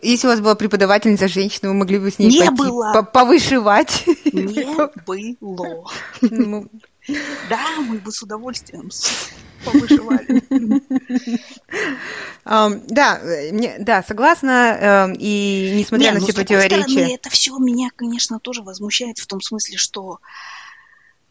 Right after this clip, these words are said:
Speaker 2: ну, это, мне кажется, что в результате всё равно не, ну, не выбирают лучших, а выбирают там,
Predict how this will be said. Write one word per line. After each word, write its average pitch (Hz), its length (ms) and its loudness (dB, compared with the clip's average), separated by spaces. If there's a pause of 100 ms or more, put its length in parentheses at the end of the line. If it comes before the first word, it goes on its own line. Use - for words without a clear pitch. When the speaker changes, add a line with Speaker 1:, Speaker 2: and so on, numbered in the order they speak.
Speaker 2:
ну, 233 160 -2
это, 202 260 -10 (580)
мне 240 260 2
кажется, 277 380 -2
что - 180 -2
в 208 60 -10
результате 220 560 -12
всё 220 240 -6
равно 202 640 -6 (160)
не, 185 560 -10 (180)
ну, 226 140 0
не 185 120 -4
выбирают 202 520 -10
лучших, 185 400 -10
а 156 60 -16
выбирают 165 540 -16
там, 143 140 -16